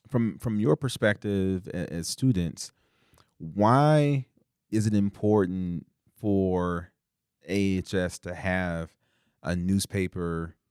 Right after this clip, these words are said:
written and produced by students?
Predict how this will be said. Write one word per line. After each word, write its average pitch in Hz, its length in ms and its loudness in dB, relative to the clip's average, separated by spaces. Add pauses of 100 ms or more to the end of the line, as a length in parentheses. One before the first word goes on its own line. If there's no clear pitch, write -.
(480)
written 92 720 0
and 87 380 -8
produced 85 680 -4 (560)
by 82 260 0
students? - 600 -12